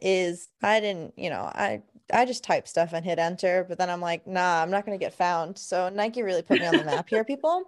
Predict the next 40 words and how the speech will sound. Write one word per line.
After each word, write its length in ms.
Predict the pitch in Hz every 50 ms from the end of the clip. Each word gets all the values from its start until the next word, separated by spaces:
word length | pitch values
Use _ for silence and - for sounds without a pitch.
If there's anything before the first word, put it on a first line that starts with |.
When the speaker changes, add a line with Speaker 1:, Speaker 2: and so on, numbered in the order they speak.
| _ -
Speaker 1:
I 100 | 233 262
wanna 220 | 294 330 330 320
say, 480 | 311 - - 226 185 156 123 - 208 208 - _ _ _
people 600 | - 262 262 240 277 269 262 269 262 262 269 269 - -
go 200 | 226 226 233 240
on 160 | 233 226 226
podcasts 600 | 214 214 190 190 190 - 185 175 170 190 - - -
or 80 | 190 185
they 100 | 190 190
post 340 | 190 - 220 202 202 208
their 120 | - 202 202
stuff 460 | 196 - - 185 175 175 185 202 196 -
and 160 | 185 185 185
you're 140 | 180 180 180
like, 320 | 175 170 165 170 170 - -
"Is 140 | 233 226
this 200 | - 320 311 -
legit? 680 | - 320 311 - - 226 233 247 262 269 269 269 269 254
Or 120 | 233 190 180
is 200 | 180 190 190 185
this, 400 | - 226 233 240 233 233 - -
like, 340 | 202 185 180 175 170 - - 208 _
d-, 140 | - -
like, 200 | 220 208 208 202 - _ _
is 200 | - 196 214 214
this 140 | 220 233 -
a 60 | 277
real 180 | 240 247 247 233
person 440 | 240 - 190 185 185 - 165 143 165
type 220 | - 170 160 -
of 100 | 170 170
thing? 200 | - 165 160 156
Or 60 | 160
is 140 | 165 180 180
it 80 | 202 202
just 200 | - 196 - -
someone 280 | 202 185 185 185 180
trying 240 | 185 - 175 175 175
to 80 | 170 170
sell 800 | - - - - - 180 165 160 156 156 156 156 156 160 -